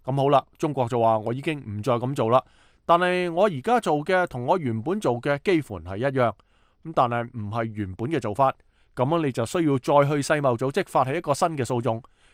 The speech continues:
噉樣就周而復始。我認同中國嘅講法，亦即係話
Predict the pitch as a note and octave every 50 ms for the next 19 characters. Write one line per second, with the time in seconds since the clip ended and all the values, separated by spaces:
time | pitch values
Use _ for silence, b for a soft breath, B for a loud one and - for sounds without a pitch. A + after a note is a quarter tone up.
0 | b - D#3+ G3 B3 B3+ A#3 - D3+ C3+ B2+ C3 C3 - - A#3 G3+ D#3 G2 F#2
1 | - G2 F#2 - - G2 F#2+ C#3 F3+ - - _ _ _ _ _ _ - C3 C3
2 | C3 A#2+ A2+ - G#2+ G2+ A2 A2+ - F3+ E3+ E3 D#3 D3+ C#3 B2 C3 C3 A#2+ B2
3 | C3 C#3+ E3 C#3+ C#3 - _ _ _ C3+ A#2+ - - D#3+ C#3+ B2+ A#2+ A#2 A#2 A#2